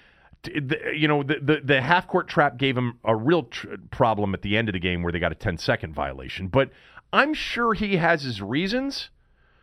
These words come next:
for attacking it the way he does. He tries to screen the top of it and get Cowan to beat it with the dribble, which I think is risky, but Cowan's one of those players you can beat that stuff if you keep the ball in the middle of the floor. You can beat it sometimes with the dribble.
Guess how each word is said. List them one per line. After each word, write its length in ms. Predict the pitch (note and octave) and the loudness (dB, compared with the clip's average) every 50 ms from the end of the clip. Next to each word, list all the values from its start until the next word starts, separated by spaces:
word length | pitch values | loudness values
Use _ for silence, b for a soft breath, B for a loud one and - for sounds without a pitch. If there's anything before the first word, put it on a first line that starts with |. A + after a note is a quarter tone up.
| _ _ | _ _
for 180 | _ - E3+ E3+ | _ 0 0 0
attacking 520 | D#3 - - F3+ E3+ F3+ - - F#3 F#3 | 2 2 0 2 2 0 -2 -4 -4 -4
it 80 | F3+ - | -2 -2
the 80 | E3 | 0
way 140 | D#3 E3 E3 | 0 0 0
he 80 | D#3+ D#3 | 0 2
does. 260 | D#3+ E3 E3+ E3 - | 2 2 2 2 0
He 100 | - A2+ | -4 -6
tries 300 | - - - C3+ B2 - | 0 0 2 2 2 -2
to 100 | - F2+ | -4 -8
screen 440 | - - - - D3+ F3 F#3 F#3+ F3 | -8 -8 -6 -2 0 0 0 0 -2
the 60 | E3 | -2
top 300 | - F#3 E3 D#3+ E3 - | 0 2 2 2 2 0
of 140 | E3 C#3+ E3+ | -2 -2 -2
it 100 | E3+ D#3+ - | -2 0 -2
and 160 | A2+ G#2+ F#2 | -2 -2 -2
get 240 | F2 C3+ C3 - - | -2 -4 -6 -6 -10
Cowan 480 | - - A#2 B2+ C#3+ D3 D#3 D#3+ D#3 | -8 -2 0 2 2 2 2 0 0
to 60 | A#2 E2+ | -2 -4
beat 280 | C#2+ - B2+ B2 C#3 | -4 -4 -4 -2 -4
it 80 | C#3 - | -2 -2
with 140 | C3+ B2 - | -4 -4 -4
the 80 | G2+ | -6
dribble, 480 | E2 E2 A2+ D#3 F3+ F3 G#3+ A3 G#3+ B B B B B B B | -4 0 2 2 2 2 2 0 -2 B B B B B B B
which 160 | - G2+ - - | -4 -4 -2 0
I 140 | - A#2+ C#3+ | 2 2 2
think 240 | C#3+ - E3 C3 - | 2 0 -4 -4 -4
is 140 | A2 F2 F#2+ | -4 -4 -2
risky, 440 | A#2 E3+ A3 A3 - - A#3+ A#3+ | 0 0 0 0 0 -2 -2 -2
but 400 | A3 D#3 - D#3+ F#3+ F#3 D3 - | -2 0 4 4 4 4 4 0
Cowan's 460 | - - - C3 C#3 D#3 E3 D#3 B2 A#2 | -6 -4 0 0 2 2 2 0 0 0
one 220 | A#2+ A#2+ D#3 F#3 | 0 2 2 2
of 40 | G3+ | 4
those 160 | G#3+ A3+ G#3+ | 2 0 0
players 480 | - - - A#3 G#3+ F#3 D#3 C3+ G#2 G#2+ | 0 0 2 4 4 4 2 0 -2 -4
you 140 | B2 C3+ | -6 -8
can 440 | B2+ - - - F#3+ G3+ G3+ G3+ F3+ | -8 -8 -2 0 0 2 2 0 -4
beat 320 | C#3+ - G#3 A3 G#3+ - - | -4 -6 -8 -10 -6 0 0
that 220 | E3+ C#3 A#2+ - | 0 0 0 -4
stuff 380 | - - - C#3 A2+ G#2 - - - B B B B - | -10 -2 2 2 2 2 0 -2 -10 B B B B 0
if 160 | C3+ B2+ B2+ | 0 0 0
you 80 | A#2+ | -4
keep 240 | - - G#3 G#3 G#3 | -4 -2 -2 0 0
the 80 | - F#3+ | 0 2
ball 240 | D#3+ G3+ G#3 G#3+ G#3 | 4 6 6 6 4
in 80 | F#3 | 2
the 60 | D#3 | 0
middle 340 | C#3 D#3 G#3 D4 C#4+ B3 G3 | 0 2 2 4 4 4 2
of 80 | C#3+ A2 | 2 0
the 80 | G2 | -4
floor. 440 | - - - F#2+ D#2+ B1+ G#1 - - _ _ _ _ b b b b b b b - | -6 -6 -6 -6 -6 -6 -8 -14 -18 _ _ _ _ b b b b b b b 0
You 120 | A#2 D3+ | 0 2
can 160 | - - G#3 | 2 2 0
beat 260 | F3+ E3 A3+ A#3 A#3+ G#3+ | 2 0 0 2 2 0
it 140 | F3+ - | 0 -2
sometimes 560 | - - E3 D3 B2+ - D3+ C3+ C3+ B2+ A#2 A#2+ | 0 0 0 0 2 2 2 2 2 0 -2 -4
with 140 | B2 - | -4 -2
the 60 | - G#2 | -4 -4
dribble. 540 | G2 G2 C#3 E3+ E3+ G#3 A3 A3+ G#3 b | 0 2 2 2 4 2 0 0 -4 b